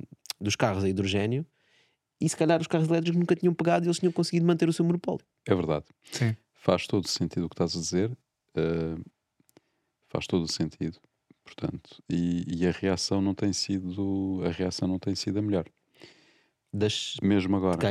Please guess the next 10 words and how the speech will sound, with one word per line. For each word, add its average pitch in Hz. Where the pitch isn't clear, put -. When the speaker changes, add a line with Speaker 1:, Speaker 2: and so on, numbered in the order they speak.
Speaker 1:
quem? -
Dos 101
construtores, 117
das 123
petrolíferas? 160
Speaker 2:
Das 160
petrolíferas, -
porque -
é -
assim, -